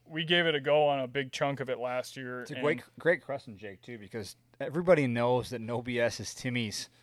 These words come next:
Speaker 2: little favorite.
Speaker 1: Yeah.
Speaker 2: So I like you thinking outside the box.
Speaker 1: For sure. But, yeah, again, for us, you know, in this little plot, we'll probably have a total of,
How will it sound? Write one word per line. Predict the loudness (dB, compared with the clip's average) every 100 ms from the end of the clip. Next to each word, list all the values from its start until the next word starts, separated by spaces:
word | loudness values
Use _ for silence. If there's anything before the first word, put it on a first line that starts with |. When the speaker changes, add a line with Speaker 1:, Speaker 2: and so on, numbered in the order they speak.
| _ _ _ _ _ _ _ _ _ _ _ _ _
Speaker 2:
little | -10 -10 -6
favorite. | -4 -4 -8 -14 -2
Speaker 1:
Yeah. | 0
Speaker 2:
So | 0 -4 -12 _ _ _ _ _ _ _ _ _ _ -8
I |
like | -6 -6
you |
thinking | -12 -10
outside | -10 -12 -12
the |
box. | -12 -12 -14 -20 -20 -16
Speaker 1:
For | -12
sure. | -6 -6 -8 _ _ _ _ _ _ _ 4
But, | 4 4 _ _
yeah, | 6 8 8
again, | 6 0 0
for | 0
us, | 4 4 2 -14 _ _ -10
you | -4
know, | -2 -2 -2 -6
in | -4
this | -4 -4
little | -2 0 2
plot, | 4 4 4 0 _ _
we'll | -4 4
probably | 6 6 4 -2
have | 2 4 6 6 2 -8 _ -14
a | -14
total | -4 0 4 4 6 6 4 2
of, | -4